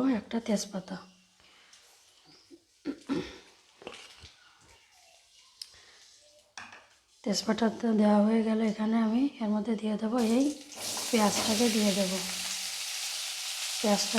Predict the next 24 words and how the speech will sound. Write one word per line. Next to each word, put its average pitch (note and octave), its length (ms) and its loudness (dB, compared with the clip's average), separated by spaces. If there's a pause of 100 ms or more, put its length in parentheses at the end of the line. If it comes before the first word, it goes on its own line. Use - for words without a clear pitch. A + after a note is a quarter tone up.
(120)
দিয়ে A3 180 4
ভালো G#3+ 260 2 (100)
করে A3 200 2 (500)
এখানে G#3 320 0 (840)
পেঁয়াজটাকে G#3 520 0
আগে G#3+ 140 4 (100)
ভালো G3+ 220 2
করে A#3 180 4
ভেজে G#3 320 4
নেব। G3 220 4 (1080)
তার G#3 220 2
জন্য A3 160 2 (120)
দিয়ে G#3+ 200 4
দেবো G#3 200 2
এখানে G#3+ 360 2 (1900)
লবণ G#3 380 4
দিয়ে G#3+ 140 4
দেবো G#3+ 220 2 (100)
পরিমাণ G#3 340 4
মতো, F#3+ 340 0 (680)
হলুদটা A#3 420 2
একটু G#3+ 220 0
পরে G#3+ 300 4
দেবো। F#3 280 2